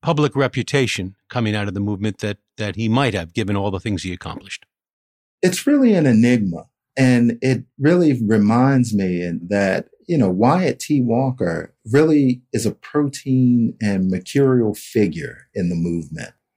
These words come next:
Speaker 2: He's a physics major at Virginia Union University. And then he goes to seminary at Virginia Union.
Speaker 1: Mm-hmm.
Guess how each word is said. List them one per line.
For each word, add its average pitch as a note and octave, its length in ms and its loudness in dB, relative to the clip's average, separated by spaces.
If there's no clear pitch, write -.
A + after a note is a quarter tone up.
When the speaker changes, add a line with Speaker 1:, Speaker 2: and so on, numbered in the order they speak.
Speaker 2:
He's D4 160 2
a G3 60 4
physics - 600 0
major F2 520 -4
at G2+ 160 0
Virginia G#2+ 460 2
Union G2+ 440 2
University. F#2+ 800 -4
And G#2+ 460 2
then C3+ 240 4
he C3 140 2
goes A2 400 0
to G#2 440 0
seminary C4 640 -4
at F#2 100 0
Virginia F#2+ 480 2
Union. D#2+ 440 -2
Speaker 1:
Mm-hmm. F#2+ 420 -4